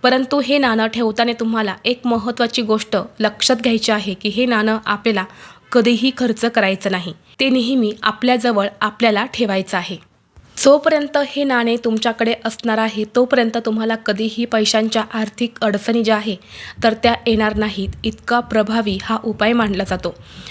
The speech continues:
आणि म्हणून प्रत्येकाने उद्या माघ पौर्णिमेला रात्री चंद्रोदय झाल्यानंतर तुम्हाला हा उपाय जो आहे, तर तो नक्की करायचा आहे.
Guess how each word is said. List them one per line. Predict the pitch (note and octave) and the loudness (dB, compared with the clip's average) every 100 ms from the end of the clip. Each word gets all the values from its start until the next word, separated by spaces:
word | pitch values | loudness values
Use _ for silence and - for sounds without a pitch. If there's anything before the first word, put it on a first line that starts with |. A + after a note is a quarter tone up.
| - - | -12 -4
आणि | A#3 B3+ | 2 4
म्हणून | B3 C4 C4 | 4 2 2
प्रत्येकाने | B3+ A#3 - C#4+ D4 C4+ G#3+ G#3+ | 2 2 2 2 2 2 0 -2
उद्या | A3+ A3 A3+ | -4 -2 0
माघ | A3+ A3 A#3 | 2 0 0
पौर्णिमेला | C4+ C4+ A#3 A3 G#3 G#3 G3+ F#3 - - - - | -2 0 0 2 2 2 0 -2 -8 -20 -16 -2
रात्री | A#3 G#3+ - A#3+ A#3+ - _ - | 0 0 0 0 0 -6 _ 0
चंद्रोदय | A3+ A3+ B3 B3+ C4 | 2 4 4 4 2
झाल्यानंतर | B3 A3 A#3 A3+ F#3+ F#3+ F#3 - _ _ _ _ - | 0 0 0 0 -4 -6 -8 -8 _ _ _ _ -2
तुम्हाला | A3 A3 | 2 2
हा | A3 A#3+ | 2 0
उपाय | A3+ G#3+ G#3 | -2 0 0
जो | G3+ | 2
आहे, | G3+ F#3 F3 | -2 -2 -6
तर | F#3+ G#3 | -6 -2
तो | G#3 | -2
नक्की | G3 - A3+ C#4 - - - - | -2 -4 -4 -4 -4 -20 -6 2
करायचा | G#3 F#3 - F3 | 2 2 -4 -6
आहे. | F3 | -6